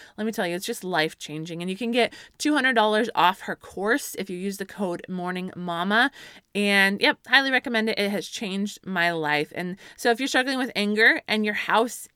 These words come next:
is chaotic, you've got to get it in order. Okay, the next one I have for you is to make sure that you are getting enough sleep.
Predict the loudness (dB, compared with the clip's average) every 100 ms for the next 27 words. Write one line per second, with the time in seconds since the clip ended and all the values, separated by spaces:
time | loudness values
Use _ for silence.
0 | -4 -2 -2 -4 -4 6 6 6 0 -6
1 | -4 -4 -6 0 2 2 -2 -14 -12 -12
2 | -8 -4 -4 -6 -10 -8 -8 -10 -14 -20
3 | _ _ _ _ -20 _ _ _ _ _
4 | 2 2 0 _ _ -20 -16 -2 -2 0
5 | -2 2 2 0 -4 -4 0 0 0 0
6 | 0 -2 -4 -8 _ -16 -14 -6 -2 -2
7 | 0 -2 -4 -6 -4 -4 -4 -4 -2 -2
8 | -2 -6 -6 -4 -4 -4 -6 -4 -2 -2
9 | -6 -16 -16 -8 -6 -8 -12